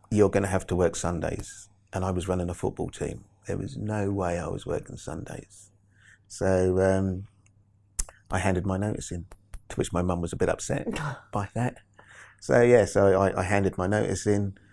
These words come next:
Speaker 1: and I've been financially free from educate, from work since nineteen ninety-four.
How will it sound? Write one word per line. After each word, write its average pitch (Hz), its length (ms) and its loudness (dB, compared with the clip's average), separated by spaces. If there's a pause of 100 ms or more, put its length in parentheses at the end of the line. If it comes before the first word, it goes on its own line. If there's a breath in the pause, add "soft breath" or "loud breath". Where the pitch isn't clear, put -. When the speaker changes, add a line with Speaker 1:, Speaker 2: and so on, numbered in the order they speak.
(280 soft breath)
Speaker 1:
and 104 640 2 (500)
I've 101 340 0
been 104 680 0 (400)
financially 101 460 -6
free 101 280 -2
from 98 480 -4 (500)
educate, 101 460 -6
from 101 380 0 (380)
work 101 360 2 (300)
since - 200 -6
nineteen 101 480 2
ninety-four. 98 680 0